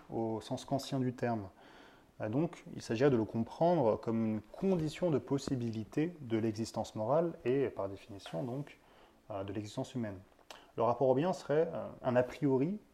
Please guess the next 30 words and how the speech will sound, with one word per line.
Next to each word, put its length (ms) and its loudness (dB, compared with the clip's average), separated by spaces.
de 100 6
la 100 8
condition 380 -4
humaine, 220 -8
pour 140 -10
ainsi 160 -12
dire. 180 -10
Mais 100 -2
ce 120 -8
bien 200 4
lui-même 560 0
n'a 140 -8
pas, 380 2
ne 100 -4
reçoit 340 2
pas 120 6
de, 80 2
de 280 -4
définition 840 -6
à 40 -2
la 60 -2
fois 200 2
ex 260 -10
nihilo 440 -4
et, 200 -2
euh, 40 -4
transhistoriquement, 880 -8
pour 140 -18
ainsi 160 -16
dire. 160 -18